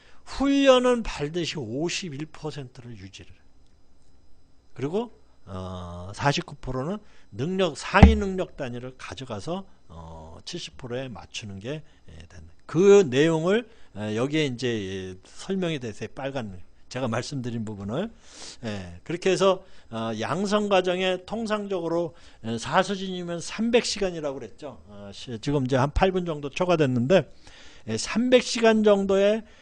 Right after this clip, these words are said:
에, 그 장기 시간을 권장한다고 그랬어요. 예, 그만큼 이제, 에, 그, 어, 능력 수준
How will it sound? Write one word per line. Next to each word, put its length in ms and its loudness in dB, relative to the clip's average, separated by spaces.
에, 800 0
그 480 0
장기 460 2
시간을 500 4
권장한다고 680 2
그랬어요. 440 -8
예, 440 -8
그만큼 440 2
이제, 280 0
에, 640 -8
그, 640 -6
어, 60 -10
능력 320 4
수준 460 2